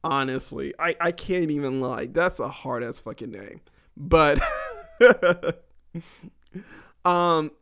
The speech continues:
honestly speaking, going back to, like, what I'm talking about, enough joking around and being silly, but,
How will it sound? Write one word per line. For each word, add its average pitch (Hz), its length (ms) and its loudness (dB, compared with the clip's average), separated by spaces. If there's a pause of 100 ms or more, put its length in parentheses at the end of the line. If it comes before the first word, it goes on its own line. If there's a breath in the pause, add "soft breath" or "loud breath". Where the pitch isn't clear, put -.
honestly 220 480 -4
speaking, 151 720 -6 (420)
going 156 300 0
back 151 220 -2
to, 151 180 0
like, 147 380 -4 (240)
what 160 220 0
I'm 147 120 -6
talking 131 340 -8
about, 151 480 -6 (160)
enough 151 280 -2 (120)
joking - 380 -4
around 139 320 -4
and 127 120 -6
being 131 200 -6
silly, 135 400 -6
but, 139 420 -4